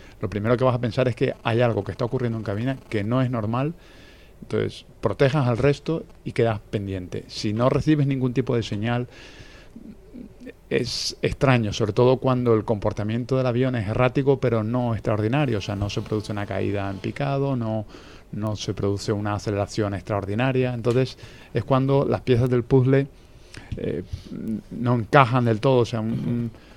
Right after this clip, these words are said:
un accidente aéreo tiene una especie de casuística, eh,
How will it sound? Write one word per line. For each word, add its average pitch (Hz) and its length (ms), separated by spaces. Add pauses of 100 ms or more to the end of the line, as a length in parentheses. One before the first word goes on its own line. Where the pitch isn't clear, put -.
(220)
un 127 80
accidente 127 420
aéreo 127 220
tiene 123 200
una 123 180
especie 120 340
de 117 100
casuística, 120 880 (420)
eh, 85 640